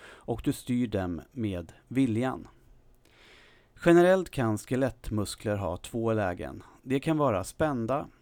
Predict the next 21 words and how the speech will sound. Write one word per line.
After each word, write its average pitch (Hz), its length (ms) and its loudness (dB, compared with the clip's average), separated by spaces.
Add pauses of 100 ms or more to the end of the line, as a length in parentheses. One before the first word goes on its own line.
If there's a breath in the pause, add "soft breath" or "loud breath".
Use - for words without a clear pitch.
(120)
och 117 140 -6
då 110 140 -2
drar 104 260 0
de 87 240 -6
ihop 113 360 -4
sig, 165 340 -4 (580 loud breath)
eller 175 340 4
så 185 160 0
är 170 80 6
de 175 100 6
avslappnade. 104 760 0 (540 soft breath)
Många 156 400 6
av 143 100 4
skelettmusklerna 98 1080 -4
som 113 240 -4
gör 95 380 -2
att 110 140 -6
du 113 80 -10
kan 123 140 0
röra 147 320 4
dig 82 320 -6